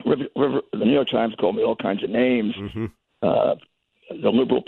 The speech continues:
Speaker 1: papers were saying I was running a plantation. I was taking advantage of black people. And I would go all over the city to black neighborhoods, never, never went to as many black neighborhoods as white neighborhoods,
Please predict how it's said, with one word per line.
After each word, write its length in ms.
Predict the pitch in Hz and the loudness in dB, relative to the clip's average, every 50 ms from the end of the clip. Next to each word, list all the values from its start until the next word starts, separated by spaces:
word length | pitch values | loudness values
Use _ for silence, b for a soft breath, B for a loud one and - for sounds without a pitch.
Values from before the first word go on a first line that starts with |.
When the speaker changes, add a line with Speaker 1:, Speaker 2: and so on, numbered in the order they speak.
| - 120 | 0 0
Speaker 1:
papers 320 | 127 - - 120 113 104 | 0 0 0 0 0 0
were 140 | 110 107 - - | -2 -4 0 0
saying 260 | 110 101 110 107 101 | 2 2 2 2 0
I 40 | 110 | -2
was 120 | 113 - | -2 0
running 220 | 147 123 113 107 | 0 0 0 0
a 40 | 113 | -2
plantation. 680 | - - - 107 104 - - - - 135 139 - 147 139 | -4 -4 -2 -2 -2 -2 0 0 2 2 2 0 0 0
I 60 | 120 | -2
was 140 | 107 110 - | -2 -2 -4
taking 260 | - 101 95 - 107 | -4 -4 -4 -4 -6
advantage 400 | 104 - - 110 110 101 - - | -6 -2 -2 -2 -2 -2 -4 -6
of 60 | - | -4
black 280 | - - - - - - | 0 0 2 0 0 -2
people. 440 | - 147 139 - - 110 110 - - _ _ _ _ _ _ _ _ _ _ _ _ - | -2 -2 -2 0 0 0 0 -2 -4 _ _ _ _ _ _ _ _ _ _ _ _ -6
And 280 | - 120 123 123 127 127 | -2 -2 0 0 0 0
I 100 | 127 147 | 0 -2
would 220 | 165 190 196 - | -2 -2 -4 -2
go 140 | 147 160 160 156 151 | 0 0 0 0 0
all 200 | 147 156 - 185 | -2 -2 -2 -2
over 140 | - - 98 | -2 -4 -6
the 120 | 185 185 - | -10 -10 -8
city 240 | - 117 117 123 151 - | -6 -6 -6 -6 -6 -8
to 60 | - 117 | -8 -6
black 320 | - 117 139 151 - 135 | -4 -2 -2 -2 0 0
neighborhoods, 460 | 131 131 127 120 110 117 117 139 151 - - - _ _ _ - | -2 0 0 0 0 0 0 -2 -4 -8 -16 -18 _ _ _ -6
never, 300 | - 120 117 120 131 - - | -2 0 0 0 0 0 0
never 300 | 123 117 127 139 135 135 139 - _ _ _ _ _ _ b b b b b | 0 0 2 2 2 0 0 -6 _ _ _ _ _ _ b b b b b
went 160 | 143 - - | -2 -2 0
to 120 | - 127 123 | 0 0 0
as 140 | 110 98 | 0 0
many 200 | 104 123 143 151 | 0 0 2 0
black 280 | 123 - 139 143 147 - | 0 0 0 0 0 0
neighborhoods 460 | 117 120 135 127 123 117 127 131 127 127 | 0 0 0 2 2 0 -2 -2 -4 -6
as 140 | 120 110 | -10 -4
white 240 | 117 110 117 113 - | 0 0 0 0 0
neighborhoods, 400 | 110 110 113 113 110 107 117 - | -2 -4 -4 -2 -2 -4 -4 -2